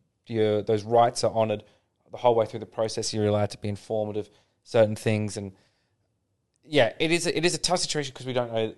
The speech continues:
the, the details of, of things. Um, and it's tough for not only Habasi, but also, um, potentially his partner, ex-partner, whoever's been involved in the situation on the other side of things that we don't know anything about. Um, and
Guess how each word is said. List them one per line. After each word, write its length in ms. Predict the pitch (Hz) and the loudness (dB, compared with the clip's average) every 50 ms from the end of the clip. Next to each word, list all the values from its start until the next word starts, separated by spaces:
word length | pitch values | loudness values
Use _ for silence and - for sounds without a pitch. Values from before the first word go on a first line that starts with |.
| _ - | _ -4
the, 240 | 120 113 110 - - | -2 0 0 0 -2
the 80 | 123 | -4
details 540 | 113 - 117 110 - - 110 104 101 95 - - | -4 -4 -4 -2 0 4 4 4 4 4 0 -2
of, 380 | 107 101 98 104 - - - _ _ _ _ | -2 -4 -6 -8 -14 -18 -20 _ _ _ _
of 140 | - 113 107 | -6 -6 -4
things. 400 | - - 107 104 64 - - - - | -4 -6 -8 -8 -8 -10 -10 -8 -4
Um, 380 | - 113 101 101 101 95 - - | -2 0 0 2 0 0 0 -2
and 80 | 117 | -2
it's 100 | 107 101 | -2 -4
tough 320 | - - - 131 131 - - | -2 0 0 0 0 0 0
for 100 | 117 117 | 2 4
not 160 | 120 120 - 123 | 4 4 4 4
only 400 | 123 120 117 117 113 110 107 - _ _ _ _ _ _ _ - | 2 2 2 0 0 0 -2 -4 _ _ _ _ _ _ _ -4
Habasi, 400 | 107 110 120 120 - - 117 104 | 0 2 2 2 2 -2 -4 -4
but 160 | 95 113 107 | -2 -2 0
also, 540 | 107 107 110 107 - - 110 101 101 101 101 98 - _ _ _ _ _ _ - | 0 0 -2 -2 -4 -2 -2 0 0 0 -2 -4 -8 _ _ _ _ _ _ -4
um, 840 | 110 104 101 101 98 98 98 98 101 101 101 101 104 - 64 62 - _ _ _ _ _ _ _ _ _ _ - | 0 0 2 2 0 0 -2 -4 -6 -8 -8 -10 -12 -14 -16 -18 -20 _ _ _ _ _ _ _ _ _ _ -16
potentially 320 | - - - 107 - - 107 | -8 -6 -6 -6 -6 -8 -14
his 80 | 101 | -16
partner, 320 | - - 110 107 107 107 104 | -12 -10 -8 -8 -6 -6 -8
ex-partner, 320 | 104 - - - 104 113 | -10 -10 -12 -14 -14 -8
whoever's 300 | 104 120 127 123 120 120 | -2 0 0 0 0 -2
been 160 | 120 127 120 | -4 -4 -4
involved 300 | 117 104 113 110 113 104 | -2 0 2 2 2 0
in 40 | 110 | -2
the 60 | 104 | -4
situation 480 | - - - - 113 104 98 - 110 107 | -6 -4 -2 0 0 0 0 0 -2 -2
on 180 | 107 110 104 104 | 0 0 2 4
the 200 | 107 104 104 - - - - - - - - - | 4 4 2 0 -4 -12 -20 -20 -20 -20 -6 0
other 160 | - 117 110 104 | 2 4 4 4
side 200 | - - 110 110 | 4 4 4 4
of 60 | 101 98 | 4 2
things 160 | 113 104 - | -2 -2 -2
that 100 | 127 131 | 0 0
we 100 | 156 165 | 2 4
don't 180 | 165 156 135 | 4 4 4
know 160 | 123 127 123 117 | 4 2 2 2
anything 260 | 113 110 107 117 104 | 0 -2 -6 -10 -10
about. 280 | 95 110 110 - - - - - - _ _ _ _ | -8 -10 -10 -10 -14 -18 -20 -20 -20 _ _ _ _
Um, 600 | - 113 110 113 110 113 113 110 110 113 113 - - _ _ _ _ _ _ _ _ _ _ _ _ _ _ _ - | 2 4 6 6 6 6 6 4 4 0 -4 -10 -14 _ _ _ _ _ _ _ _ _ _ _ _ _ _ _ 2
and 440 | 139 139 135 135 135 135 131 - | 6 6 6 6 4 2 -2 -4